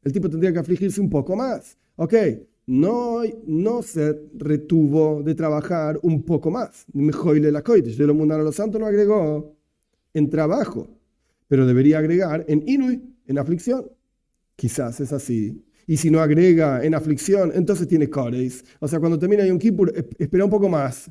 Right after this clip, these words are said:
para comer. Seguí afligiéndote, o antes de que empiece Yom Kippur también tenés que afli-, tenés que afligirte. Y si no lo haces, recibís Kares.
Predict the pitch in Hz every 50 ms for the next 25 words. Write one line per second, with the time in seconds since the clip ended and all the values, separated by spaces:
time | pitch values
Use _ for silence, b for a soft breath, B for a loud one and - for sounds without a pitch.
0 | - _ _ - 151 151 147 147 156 151 147 139 143 185 233 - _ _ _ _
1 | _ _ _ _ _ _ _ _ _ _ _ _ _ _ - 151 147 190 226 214
2 | 156 170 185 165 - 185 175 175 175 156 - 160 147 139 139 139 131 139 - _
3 | _ - 127 131 156 185 196 190 185 175 160 175 185 160 160 180 180 160 - 220
4 | 175 185 - - 202 214 175 160 185 156 139 165 - - 170 175 170 - 180 135
5 | 165 165 - - 151 135 123 - 139 139 139 139 - - _ _ _ _ _ _
6 | _ _ _ _ _ _ _ _ _ _ _ _ - 170 - - 185 190 190 190
7 | 180 180 - 202 190 180 185 - - 180 190 175 - - 165 151 143 143 139 143
8 | 135 - - -